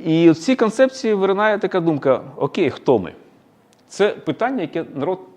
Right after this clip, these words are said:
той чи інший рано чи пізно ставить до себе. Хто ми? Тому що, так, можна вбивати, можна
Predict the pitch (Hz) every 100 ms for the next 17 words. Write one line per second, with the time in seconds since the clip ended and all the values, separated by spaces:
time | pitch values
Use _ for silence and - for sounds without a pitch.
0 | _ _ _ - 165 131 - 208 226 156
1 | 139 139 131 156 135 113 143 131 107 117
2 | 117 90 - - - 226 254 - - 139
3 | 170 - - - _ _ _ _ _ _
4 | _ - _ _ _ - 170 269 - -
5 | 240 240 - - - _ _ _ _ _
6 | _ _ _ _ _ _ _ _ _ -
7 | 175 120 - - - 139 254 208 202 156
8 | 127 127 101 - - - _ _ _ _
9 | _ _ _ - 156 208 190 170